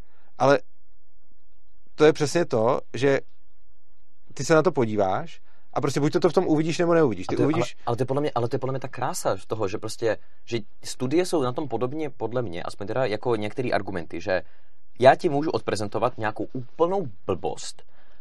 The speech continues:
Speaker 2: a ty, po-, tebe prostě v tu chvíli nenapadne na to
Speaker 1: Ano.
Speaker 2: hezká odpověď.
Speaker 1: A to neznamená, že to je pravda.
Speaker 2: Obviously, ale to je právě ono, že jakoby, to, to už nevím, jako, že to je krásný příklad toho, že já nejsem jako marxista, ale jsem jako hegelista v tom, že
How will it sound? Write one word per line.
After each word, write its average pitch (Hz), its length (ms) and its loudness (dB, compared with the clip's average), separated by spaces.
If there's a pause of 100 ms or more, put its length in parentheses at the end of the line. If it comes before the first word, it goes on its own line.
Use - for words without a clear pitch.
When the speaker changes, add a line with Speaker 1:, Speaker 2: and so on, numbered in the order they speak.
(100)
Speaker 2:
a 113 80 8
ty, 151 120 2
po-, - 140 -2
tebe 156 220 2
prostě 156 200 -2
v - 60 -4
tu 156 100 0
chvíli 156 220 0
nenapadne 143 440 0
na 139 80 -2
to 156 100 0
Speaker 1:
Ano. 139 100 4
Speaker 2:
hezká - 240 2
odpověď. 90 480 0 (240)
Speaker 1:
A 131 100 6
to 139 60 2
neznamená, 131 320 4
že 117 80 0
to 127 80 2
je 117 40 0
pravda. 113 400 -2 (240)
Speaker 2:
Obviously, 139 560 0
ale 113 200 2
to 147 100 2
je 143 40 2
právě 139 280 2
ono, 139 160 2
že 110 120 2
jakoby, 123 280 0
to, 123 260 -2
to 135 100 0
už 135 80 -2
nevím, 139 160 -2
jako, 135 140 -2
že 123 140 2 (180)
to 127 80 0
je 123 100 4 (140)
krásný 117 260 0
příklad 113 220 -4
toho, 120 140 0
že 120 60 2
já 113 60 4
nejsem 117 240 -2
jako 113 140 -2
marxista, 113 360 -2
ale 117 120 0
jsem 120 140 -4
jako 107 160 -4
hegelista 101 420 -2
v - 40 -6
tom, 113 160 -6
že 104 200 0